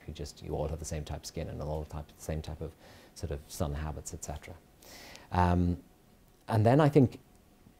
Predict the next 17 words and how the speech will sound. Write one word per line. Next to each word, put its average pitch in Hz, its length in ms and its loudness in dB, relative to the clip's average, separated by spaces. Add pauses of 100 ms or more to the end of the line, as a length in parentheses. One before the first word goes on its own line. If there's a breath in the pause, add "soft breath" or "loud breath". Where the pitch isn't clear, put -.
(140)
probably 147 500 6
the, 98 220 4 (180)
the, 98 100 -2 (160)
the 90 80 2
biggest 98 320 4
problem 104 300 0
we 87 80 0
have 82 320 -2
is 87 160 -4
that 82 220 -4 (360 loud breath)
we 104 120 4
have 110 180 2
classified 90 520 -2
melanoma 80 540 -4
as 85 140 -6
one 85 240 -2
disease. 78 480 -6